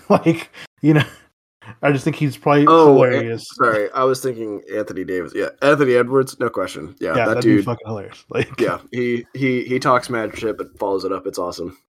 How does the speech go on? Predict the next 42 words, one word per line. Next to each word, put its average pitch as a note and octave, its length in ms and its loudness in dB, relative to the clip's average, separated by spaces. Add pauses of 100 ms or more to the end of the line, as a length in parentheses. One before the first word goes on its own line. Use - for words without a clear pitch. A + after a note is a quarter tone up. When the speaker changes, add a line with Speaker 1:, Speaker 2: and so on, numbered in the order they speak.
Speaker 1:
He's C#3+ 140 4
also C3 180 2
probably B2+ 180 4
cracking B2+ 340 0
jokes, A#2 320 0
too, A#2+ 260 -2
like, B2 140 -8
in A#2+ 40 -6
the A#2+ 80 -4
middle A#2+ 160 -4
of A2 80 -10
it. G#2+ 120 -10
Speaker 2:
Oh, F#3+ 100 8
Speaker 1:
So D#3 60 10
Speaker 2:
yeah. A2 120 6
Speaker 1:
just, - 180 -4
like, D3+ 200 0 (400)
you C#3 100 2
Speaker 2:
He's A2+ 80 2
Speaker 1:
know? F3+ 80 4
Speaker 2:
goofy, - 300 0
dude. C3+ 360 -2 (300)
Speaker 1:
Yeah. A#2 240 -4 (180)
Speaker 2:
I - 40 0
like C3+ 260 2
him. A#2+ 160 -6 (600)
Speaker 1:
You C#3+ 80 2
have B2+ 100 4
any C3+ 100 6
other C3 220 6
answers? D3+ 360 -2 (380)
Speaker 2:
I C#4+ 80 4
li-, A#3 180 4
I A#3+ 60 4
like D3+ 220 4
Anthony G#2+ 300 0
Edwards. G#2 280 -2
I'll A#2+ 100 -2
piggyback G2 520 -4
Speaker 1:
That's - 20 -2
Speaker 2:
off G2+ 160 -4
that. G#2 220 0